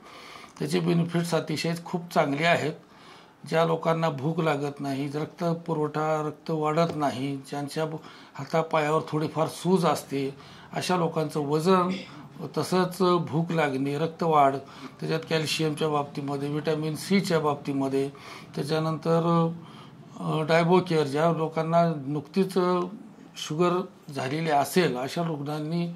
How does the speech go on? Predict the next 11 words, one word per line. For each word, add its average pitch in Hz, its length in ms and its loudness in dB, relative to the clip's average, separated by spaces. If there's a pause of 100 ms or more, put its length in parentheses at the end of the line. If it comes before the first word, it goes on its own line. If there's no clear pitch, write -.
(580)
त्याचा 170 380 -2
वापर 156 380 0
करावा, 147 380 4
कारण 151 280 -2
त्याचे 156 320 -4
रिझल्ट 151 360 0
हे 160 60 -2
अतिशय 175 560 0
खूप - 280 -8
चांगले 147 300 -2
आहेत, 160 280 0